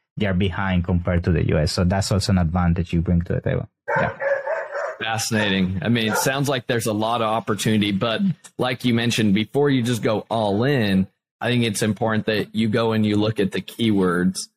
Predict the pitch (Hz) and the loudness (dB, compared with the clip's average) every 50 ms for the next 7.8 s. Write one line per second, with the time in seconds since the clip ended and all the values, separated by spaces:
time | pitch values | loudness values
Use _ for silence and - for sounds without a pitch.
0 | _ _ _ _ _ 107 113 98 110 107 98 95 87 - 92 92 95 95 - 95 | _ _ _ _ _ -2 -2 0 0 0 -2 -2 -2 -2 -2 0 -2 -2 -4 -6
1 | - - _ 95 92 87 85 85 - - - 98 101 98 98 98 92 87 - - | -8 -6 _ -4 -2 -2 -2 -2 -4 -4 -4 -2 -2 -2 -2 -2 -4 -4 -4 -4
2 | 98 101 101 98 98 98 92 92 92 101 101 104 107 107 104 101 101 101 101 95 | -4 -2 0 0 2 2 2 4 4 4 2 2 0 0 0 0 0 0 0 -2
3 | - - - 101 95 92 95 92 - - 98 98 95 92 95 92 92 - - - | -2 -2 0 0 0 2 0 -2 -2 -2 -2 0 0 2 0 0 0 -2 -2 0
4 | - 98 87 82 82 - - _ _ _ _ _ - 117 113 107 - - - - | 0 0 0 0 -4 -8 -14 _ _ _ _ _ -4 -2 -2 -2 -2 -4 -4 -2
5 | - 143 147 135 120 110 107 117 120 87 107 107 104 85 - _ _ _ _ _ | 0 2 2 2 2 0 0 -2 -2 0 -2 -2 -2 -2 -6 _ _ _ _ _
6 | - 117 - - 147 135 135 127 127 120 117 110 110 107 95 95 - - - 110 | -10 -6 -4 -2 0 2 2 2 2 2 0 0 0 -2 -2 -2 -2 -2 0 2
7 | 104 98 - 98 95 90 90 90 87 87 85 82 82 82 90 98 | 0 0 0 0 0 0 0 0 0 0 -2 -2 -2 -2 -4 -4